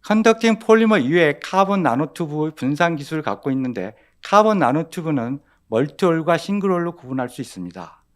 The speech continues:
멀티홀, 싱글홀은 다양한 분산제를 이용해서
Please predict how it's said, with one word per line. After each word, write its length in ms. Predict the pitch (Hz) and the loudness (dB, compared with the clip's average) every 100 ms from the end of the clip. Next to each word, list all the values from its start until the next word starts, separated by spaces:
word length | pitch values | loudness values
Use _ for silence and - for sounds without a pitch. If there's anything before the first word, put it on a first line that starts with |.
| _ _ _ | _ _ _
멀티홀, 480 | 123 156 - 233 214 | 0 2 2 4 4
싱글홀은 720 | 196 220 220 226 180 131 131 - _ | 2 -2 2 6 6 4 -4 -10 _
다양한 480 | - 139 170 180 - | 2 4 4 2 0
분산제를 560 | 143 147 160 151 156 | -2 0 0 0 -4
이용해서 580 | 135 139 143 131 117 123 | -2 -2 -2 -2 -6 -8